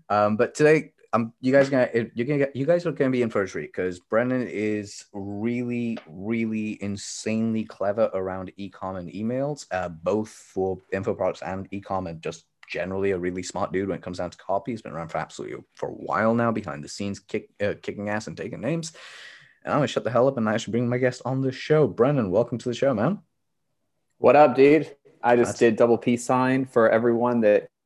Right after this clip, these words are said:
Speaker 2: cannot see that, but
Speaker 1: <laughs>
Speaker 2: coming at everyone. Thanks so much for having me on here, dude. Super
Speaker 1: Oh.
Speaker 2: pumped to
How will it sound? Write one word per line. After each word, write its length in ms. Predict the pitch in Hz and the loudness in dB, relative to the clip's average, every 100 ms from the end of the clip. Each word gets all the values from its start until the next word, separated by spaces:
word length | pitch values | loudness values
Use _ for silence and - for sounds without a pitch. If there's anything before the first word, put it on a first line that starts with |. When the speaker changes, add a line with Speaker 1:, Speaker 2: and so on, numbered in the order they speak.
| _ - | _ -8
Speaker 2:
cannot 420 | 117 113 117 - | -4 -2 -2 -4
see 160 | - 123 | -4 0
that, 340 | 127 139 123 | 0 0 0
but 400 | 107 95 - - - - _ | 2 4 2 -8 -18 -20 _
Speaker 1:
<laughs> 240 | _ _ | _ _
Speaker 2:
coming 240 | - 120 113 | -4 -2 0
at 180 | 110 104 | -2 -2
everyone. 420 | 104 104 107 120 | -2 -2 -2 -2
Thanks 260 | 120 120 | -2 -2
so 80 | - | -2
much 240 | 113 113 - | -2 -2 -2
for 200 | 113 107 | -2 0
having 280 | 123 117 | 0 0
me 120 | 113 104 | -2 0
on 220 | 98 139 | 0 0
here, 180 | 131 107 | 0 0
dude. 320 | 107 135 - _ _ | 2 -2 -4 _ _
Super 300 | - 139 170 | -4 0 0
Speaker 1:
Oh. 20 | |
Speaker 2:
pumped 340 | - 135 127 - | -2 -4 -4 -4
to 380 | 127 117 110 | 0 0 0